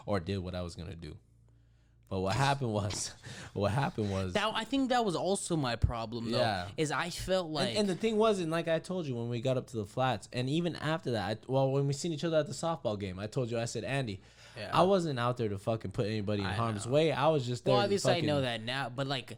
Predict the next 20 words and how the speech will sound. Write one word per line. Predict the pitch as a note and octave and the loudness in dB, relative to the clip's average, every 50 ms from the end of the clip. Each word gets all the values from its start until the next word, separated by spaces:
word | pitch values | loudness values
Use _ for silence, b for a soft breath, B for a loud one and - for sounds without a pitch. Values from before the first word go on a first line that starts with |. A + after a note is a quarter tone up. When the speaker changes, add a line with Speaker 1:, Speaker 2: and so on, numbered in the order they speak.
| - - | -6 -4
Speaker 2:
like | D#3 F3 | -4 -2
how | - G3 A3 | 0 0 0
you | G3+ F3 F3+ G#3+ G#3 | 0 0 -2 -2 -2
said, | - - D3 | 0 2 2
we | C3+ C#3 C#3+ | 2 2 2
both | C#3+ C#3+ F#3 F#3 D#3 D#3 | 4 4 2 2 2 0
agreed | C3+ A#2+ A#2 A#2 A2+ A2 | -2 -2 -2 0 0 0
on | G#2 G2+ G2 | -2 -4 -4
it. | G2 G2+ | -6 -2
Speaker 1:
Right. | B2 C#3 C#3 A#2+ F#2+ C#2+ - | 2 2 2 2 2 -2 -2
Speaker 2:
'Cause | - F#3+ F3 G3 | -2 0 0 0
I | G#3 G#3+ | 0 -2
could | G#3+ G#3+ G#3+ | -2 0 0
even | G#3 G3 F#3 E3 C#3+ | 0 2 0 0 -2
see | - F3 | -2 -2
myself | E3+ D#3+ D#3 C#3+ - D#3+ D3+ D3 | 0 0 0 0 0 -2 -2 0
in | D#3+ D#3 | -2 -2
your | D#3 F3+ F#3 | 0 0 -2
shoes. | D#3+ - - B2+ G#2 E2 - - A#2 | -2 -4 -6 -6 -6 -6 -8 -4 -2
Speaker 1:
Right. | B2+ A#2+ G#2+ | -2 0 -2